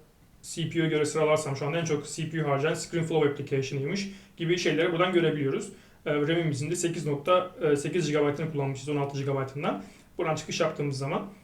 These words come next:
e, görebiliyoruz. Aynı şekilde H tab'ı da bu yüzden kullanıyoruz. Mesela bilgisayarımızda çalışan uygulamalardan P S,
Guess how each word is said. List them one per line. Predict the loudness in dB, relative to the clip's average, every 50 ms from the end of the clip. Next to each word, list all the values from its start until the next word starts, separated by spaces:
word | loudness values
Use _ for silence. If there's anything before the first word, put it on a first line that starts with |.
| -20 -20 -12 -6
e, | -4 -2 -2 -2 -2 -4 -8 -2 2
görebiliyoruz. | 4 4 4 4 4 2 2 2 2 2
Aynı | 4 4 4 4
şekilde | 4 2 0 0 0 2 0 0 0 -4 -12 -10 2
H | 4 4
tab'ı | 6 6 6 6 6
da | 6 6 6
bu | 4
yüzden | 4 4 4 2
kullanıyoruz. | 0 -2 -2 -2 0 0
Mesela | 0 0 2 4 6 6 4 4 2 0
bilgisayarımızda | -2 -2 0 0 2 2 2 2
çalışan | 4 2 2 2 2 0 0
uygulamalardan | 0 0 2 2 2 4 4 4 6 6 4 2 2 0 -4
P | -2 0 2 2 2
S, | 0 -2 -6